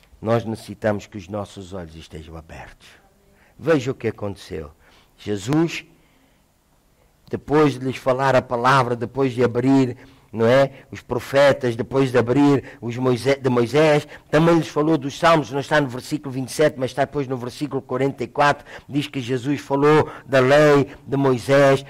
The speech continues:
dos profetas e dos Salmos, porque era isso que os judeus aceitavam. Eles não aceitavam nada mais. E Jesus falou-lhes tudo isso para dizer, "Eu estou aí, eu estou na lei,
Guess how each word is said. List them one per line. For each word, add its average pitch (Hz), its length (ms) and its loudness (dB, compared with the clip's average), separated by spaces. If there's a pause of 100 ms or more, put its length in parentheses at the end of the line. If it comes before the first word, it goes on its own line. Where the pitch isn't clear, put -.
(100)
dos 143 160 -8
profetas 135 760 -2 (160)
e 139 100 0
dos 147 300 -4
Salmos, 151 340 4 (200)
porque - 240 -4
era 156 140 4
isso 196 200 0
que 202 100 -8
os 175 60 -4
judeus 196 400 2
aceitavam. 220 720 -4 (140)
Eles 180 160 0
não 220 80 -4
aceitavam 220 480 0
nada 220 260 2
mais. 214 580 -4 (680)
E 170 80 -2
Jesus 180 400 2
falou-lhes 208 480 2
tudo 208 300 -2
isso 220 160 0
para 220 100 2
dizer, 190 420 2
"Eu 202 200 4
estou 190 400 4
aí, 135 320 0 (160)
eu 190 120 4
estou 185 280 0
na 147 120 4
lei, 151 460 4